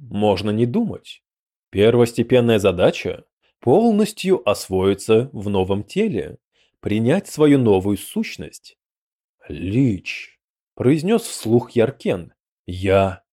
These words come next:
Лич". То, что он сейчас сделал, нужно непременно задокументировать, описать во всех подробностях, с комментариями, со своими впечатлениями.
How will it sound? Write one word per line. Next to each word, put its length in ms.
Лич". 680
То, 180
что 200
он 80
сейчас 360
сделал, 680
нужно 440
непременно 920
задокументировать, 1200
описать 800
во 160
всех 280
подробностях, 840
с 100
комментариями, 1120
со 140
своими 380
впечатлениями. 1040